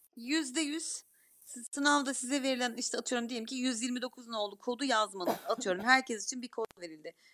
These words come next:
Speaker 1: Onu yazmayanların sınavları sayılmıyor. Bunu böyle düşünün. O kadar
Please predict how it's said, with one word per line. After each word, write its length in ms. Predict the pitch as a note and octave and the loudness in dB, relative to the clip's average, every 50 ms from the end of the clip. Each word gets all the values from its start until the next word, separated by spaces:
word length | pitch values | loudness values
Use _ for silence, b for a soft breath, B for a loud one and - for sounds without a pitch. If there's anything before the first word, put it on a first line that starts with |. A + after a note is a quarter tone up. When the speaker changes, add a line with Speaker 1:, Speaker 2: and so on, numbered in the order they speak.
| b b _ | b b _
Speaker 1:
Onu 180 | A#3+ C#4+ D4+ | 0 2 4
yazmayanların 720 | D#4 D#4+ D#4+ D#4+ - C4 A#3+ A3 G#3 G#3+ G#3+ A3 A#3+ C4+ D4 | 4 4 4 2 2 -2 -4 -4 -4 -4 -4 -6 -6 -6 -6
sınavları 680 | C#4 - - B3 A3+ A3 G#3+ A3 B3 C#4 D4+ - - | -8 -6 -6 -4 -4 -4 -4 -6 -6 -6 -6 -8 -10
sayılmıyor. 540 | - - C#4+ A#3 G#3 F3+ E3+ D#3+ D#3+ E3 F#3 - | -2 0 0 0 0 -2 -6 -8 -10 -10 -10 -8
Bunu 300 | A3+ B3 C#4+ D4 D4 C4 | -4 -2 0 0 2 6
böyle 260 | D4 C#4 B3+ A#3+ G3 | 6 8 8 6 4
düşünün. 320 | G3+ G3 - - G3 F#3+ - | 0 -2 -4 -4 -4 -6 -2
O 140 | - D4 | -2 -4
kadar 440 | - - C#4+ A3+ A3+ A3+ A#3+ C4 C4 | 2 2 2 6 8 6 6 6 4